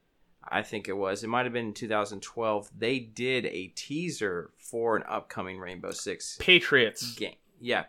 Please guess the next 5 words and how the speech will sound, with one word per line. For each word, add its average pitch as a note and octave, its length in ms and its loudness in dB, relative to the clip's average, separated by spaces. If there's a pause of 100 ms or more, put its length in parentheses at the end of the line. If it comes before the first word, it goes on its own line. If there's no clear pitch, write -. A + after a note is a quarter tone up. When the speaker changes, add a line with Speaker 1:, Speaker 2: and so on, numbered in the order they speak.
Speaker 1:
Patriots. - 640 -4 (500)
And G#2 360 -4 (160)
that A#2+ 340 6
game F#2 480 -4 (460)
looked A#2 420 -2